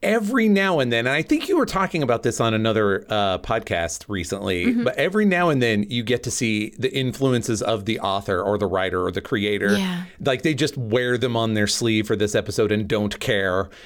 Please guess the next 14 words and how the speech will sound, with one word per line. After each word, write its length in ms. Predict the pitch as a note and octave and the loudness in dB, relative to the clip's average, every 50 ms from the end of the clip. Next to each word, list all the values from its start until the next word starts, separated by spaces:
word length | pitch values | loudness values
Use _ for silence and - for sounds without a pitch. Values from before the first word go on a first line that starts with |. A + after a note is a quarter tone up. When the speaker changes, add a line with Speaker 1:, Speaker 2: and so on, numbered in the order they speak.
| - - - - | -20 -20 -12 -6
Speaker 1:
Um, 220 | C3+ B2 A#2 A2 | -4 -2 0 0
Speaker 2:
Yeah. 540 | A2 - G#2+ G2+ G2+ G#2 G#2 - _ - C3+ | 0 0 0 0 -2 -4 -6 -10 _ -6 -4
Speaker 1:
and 120 | B2+ A#2+ A#2 | -2 0 0
yeah, 140 | A#2 A#2 | 0 0
yeah, 300 | A2+ A#2 A#2 A#2+ G#2 F#2+ | 0 0 0 -2 -2 -2
you're 180 | F2+ G2+ G#2+ A#2 | -2 -2 -2 -2
definitely, 800 | A2 G2 B2 A#2 A2+ - A2+ A2 - G2+ G2+ F#2+ F2+ F2 D#2 - - | 0 0 0 0 0 -2 -4 -4 -2 -2 -2 0 -2 -4 -6 -8 -8
you've 220 | A#2+ A#2 A#2 G2 | -8 -6 -6 -4
definitely 380 | - A#2+ G2+ - G#2+ G2+ F#2+ F#2+ | -2 -2 -2 -2 -4 -6 -6 -4
got 220 | F2+ G2+ G2 G2 - | -2 -2 -4 -2 -2
that 140 | G2 - | -4 -4
here 200 | E2+ G2+ G#2+ G2 | -2 -2 -2 0
with 220 | F#2+ F#2 G2+ F#2+ - | 0 0 -2 -4 -2
your 180 | G#2+ G2 G2 | -2 -2 -2